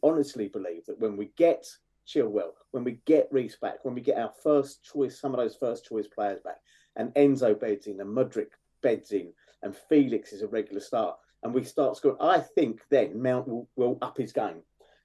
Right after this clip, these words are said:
It, uh, uh, I'm, I used to play golf, right? Uh, and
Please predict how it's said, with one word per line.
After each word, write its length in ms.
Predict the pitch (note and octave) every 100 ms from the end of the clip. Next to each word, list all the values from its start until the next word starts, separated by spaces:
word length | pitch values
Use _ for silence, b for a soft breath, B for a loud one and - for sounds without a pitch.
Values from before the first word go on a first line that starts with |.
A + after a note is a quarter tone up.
| -
It, 140 | A#2+ - _ -
uh, 180 | C#3+ B2+ -
uh, 100 | B2
I'm, 240 | D#3 D#3+ C#3 C3+
I 60 |
used 240 | C3+ D3 -
to 60 |
play 180 | - C#3
golf, 440 | C3+ F3+ A3 - _ _ _ _ _ _
right? 260 | G2 F#2 G#2 - _
Uh, 260 | G#2 G#2 G2+ - _ -
and 280 | G#2+ A2